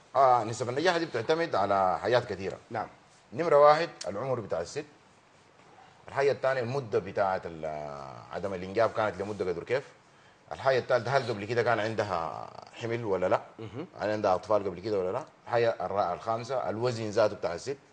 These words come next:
Speaker 1: يعني إحنا عندنا دائمًا مشكلة كبيرة هنا في السودان، هنا المشكلة بتاعت الأوزان الزايدة. ال-، الحاجة الثالثة، ال-، ال-، السادسة، ممكن نقول السبب الأساسي اللي ممكن يكون هو ل-، ال-،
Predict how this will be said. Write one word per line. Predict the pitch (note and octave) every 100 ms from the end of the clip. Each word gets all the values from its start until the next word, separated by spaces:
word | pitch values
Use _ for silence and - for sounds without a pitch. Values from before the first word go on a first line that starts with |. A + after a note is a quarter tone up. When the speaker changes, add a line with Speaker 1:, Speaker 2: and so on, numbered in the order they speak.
| -
Speaker 1:
يعني | E2 E2+
إحنا | F#2+
عندنا | G2+ G#2 F#2+
دائمًا | G#2+ G#2+
مشكلة | F2+ F2+ G#2 G2
كبيرة | F#2+ G#2 G#2+
هنا | G#2
في | F#2+
السودان، | D#2+ F#2+ A2+
هنا | C3 B2
المشكلة | G#2+ G#2+
بتاعت | F2 F2
الأوزان | F2 F2+ G#2 G2+
الزايدة. | F#2+ A2 C#3+ - - - - - - - -
ال-، | A2 A2 G#2+
الحاجة | G2+ G2+ D3 C#3
الثالثة، | - C#3 C3 C3 A#2+ C2 F#2
ال-، | F#2+
ال-، | F2+ F2+ F2+
السادسة، | F2+ F2 E2+ B2 A#2+ B2+
ممكن | A#2+ A#2
نقول | G#2+ B2 B2 - - _ _ _ _ -
السبب | A2 - E3 D#3 B2
الأساسي | - G#2 C3+ C3+ B2 C#3
اللي | - G2+
ممكن | B2+ A#2+
يكون | G#2 B2
هو | A2 A#2 A2+ A2+ G#2 -
ل-، | E2+ F#2
ال-، | G2+ G#2